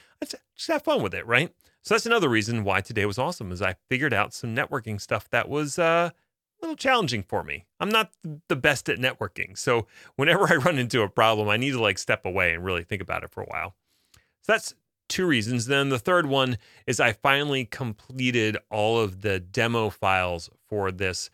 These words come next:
Manning Live project I'm working on. This is the second one in a five-part series. I finally finished those files today and got everything working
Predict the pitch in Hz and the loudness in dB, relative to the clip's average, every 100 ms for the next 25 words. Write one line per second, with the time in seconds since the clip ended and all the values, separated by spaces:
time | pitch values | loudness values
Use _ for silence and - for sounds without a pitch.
0 | _ _ - 110 110 110 101 92 95 104 | _ _ -2 2 4 4 0 0 2 2
1 | - 104 90 92 87 92 90 90 98 95 | 2 -4 -2 -6 -8 -10 -10 -10 -8 -10
2 | 87 101 95 104 95 - 127 113 110 104 | -8 -6 -6 -8 -8 -2 -2 -2 -4 -4
3 | 95 92 90 90 - 95 107 101 104 90 | -2 -4 -6 -10 -10 0 2 2 -2 -4
4 | - 131 107 104 - _ _ - - 117 | -2 2 2 0 -8 _ _ -20 -2 0
5 | 110 131 131 123 104 123 101 - 107 92 | 4 4 4 2 0 -2 -2 -2 -2 0
6 | 110 101 92 107 101 98 98 95 - 139 | 2 2 0 -2 0 2 0 0 0 0
7 | 147 127 139 123 110 98 110 101 104 | 0 0 -2 0 0 0 -2 -2 -4